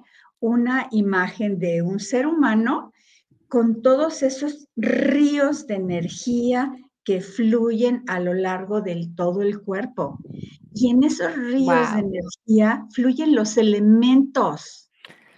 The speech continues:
Speaker 1: los elementos, eh, que están presentes en nuestro cuerpo y también en la tierra, ¿sí?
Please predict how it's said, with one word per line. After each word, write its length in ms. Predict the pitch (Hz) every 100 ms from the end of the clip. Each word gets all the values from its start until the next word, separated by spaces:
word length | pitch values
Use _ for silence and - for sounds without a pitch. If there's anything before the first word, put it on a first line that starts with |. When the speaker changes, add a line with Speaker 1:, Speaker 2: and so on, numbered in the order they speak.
| _
Speaker 1:
los 340 | 220 214 214 226
elementos, 1120 | 208 202 196 208 214 233 240 - 440 - - - - - -
eh, 420 | 196 185 180 165 - _ _ _ -
que 100 | 214
están 420 | 208 226 208 214
presentes 720 | 240 254 - 208 196 226 226 - _ _ _ -
en 180 | 202
nuestro 400 | 196 247 302 392
cuerpo 680 | 381 294 285 247 254 - _ _ _ _
y 100 | 262
también 340 | - 262 285 311
en 120 | 370
la 180 | 240 220
tierra, 560 | 226 254 302 160 - _ _ _ _ _ _ _
¿sí? 460 | _ - 220 349 -